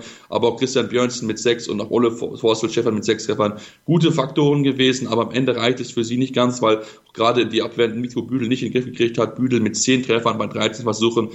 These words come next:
wieder überragend gewesen und er ist wirklich der, der Dreh- und Angelpunkt der Offensive in Erlangen. Was er spielt, ist wirklich sehr, sehr stark.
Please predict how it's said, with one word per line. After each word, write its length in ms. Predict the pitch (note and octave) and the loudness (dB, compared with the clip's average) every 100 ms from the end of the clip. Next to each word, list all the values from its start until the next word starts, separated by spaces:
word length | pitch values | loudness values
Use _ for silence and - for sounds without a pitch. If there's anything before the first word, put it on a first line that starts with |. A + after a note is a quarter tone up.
| - - | -14 -8
wieder 300 | F3 D3+ C#3 | 0 2 2
überragend 520 | E3+ D#3 - B2 C#3 C#3 | 0 0 2 2 2 0
gewesen 380 | A#2+ C3 B2+ | 2 2 2
und 140 | B2 A#2 | 0 0
er 140 | B2 | 0
ist 100 | A#2+ | 0
wirklich 220 | B2+ B2 | -4 -4
der, 320 | B2+ A#2 - - - | 0 0 -2 -12 -8
der 220 | - A#2+ | -4 0
Dreh- 140 | C3+ | 2
und 120 | C#3 | 0
Angelpunkt 460 | B2+ C3 C3 B2+ B2 | 0 -2 0 -2 -2
der 100 | B2 | -2
Offensive 560 | A#2+ C3 A2+ B2+ A#2 A2+ | -2 -2 2 2 2 0
in 80 | G#2+ | -2
Erlangen. 360 | G#2 A#2+ A#2 A2 | 2 2 2 0
Was 140 | A2+ | -2
er 240 | A#2 G#2+ | -2 -2
spielt, 320 | A#2 - C3 B2 | -6 -2 -2 0
ist 140 | A#2 | -6
wirklich 200 | A#2 A2+ | -6 0
sehr, 140 | B2 | 2
sehr 160 | D3 C3 | 2 0
stark. 380 | - B2+ B2+ | 2 2 2